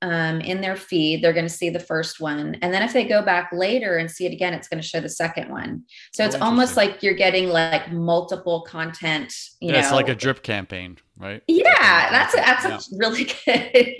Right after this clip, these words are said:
Speaker 1: yeah, it is like that. So, um, so that's, I think, one of the reasons why it gets a lot of mileage. Um, another thing that I did recently is, um, I was a guest on someone else's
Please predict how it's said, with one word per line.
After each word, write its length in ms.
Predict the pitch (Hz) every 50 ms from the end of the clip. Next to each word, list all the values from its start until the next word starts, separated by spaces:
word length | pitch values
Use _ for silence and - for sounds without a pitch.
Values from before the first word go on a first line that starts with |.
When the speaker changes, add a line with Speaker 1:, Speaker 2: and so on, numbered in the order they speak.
| 240 247 - -
Speaker 1:
yeah, 160 | - 156 - - - 571 587 554 - -
it 100 | 571 508
is 220 | 539 523 - -
like 220 | 233 185 170 165 -
that. 240 | 156 139 - - - -
So, 400 | - - 220 208 202 196 202 202 196 - - - - - _ -
um, 480 | 208 196 185 180 175 170 170 170 160 -
so 140 | - 170
that's, 300 | 165 233 233 247 240 - -
I 100 | 208 -
think, 220 | - 220 196 180
one 160 | 180 190 208
of 100 | 220 208
the 80 | 190 175
reasons 360 | 170 165 156 156 165 160 160
why 140 | 160 156 151
it 80 | 143 -
gets 220 | 170 160 - -
a 20 |
lot 220 | 170 160 151 151 151
of 80 | 143
mileage. 640 | 156 151 147 151 151 151 147 143 143 139 139 - - -
Um, 480 | 175 170 160 156 147 143 143 - - - - - - - - -
another 320 | - 208 214 214 220 254
thing 260 | 269 262 262 226 226 202
that 100 | 185 180
I 80 | 175
did 260 | 175 170 180 175 160
recently 840 | 160 175 180 180 - 190 175 160 - 170 170 170 165 165 160 156 -
is, 560 | 165 165 156 156 156 156 151 160 - - - -
um, 560 | - 165 160 151 151 147 143 143 147 147 147 - - - - - _ _ -
I 680 | 170 170 170 165 170 170 170 170 165 170 170 165 156 151
was 560 | 160 160 156 151 151 151 151 151 151 - -
a 120 | - 165 -
guest 640 | - 165 156 151 156 156 - - - - - - -
on 200 | - - - 165
someone 240 | 165 - 160 175 233
else's 320 | 302 494 480 - 494 480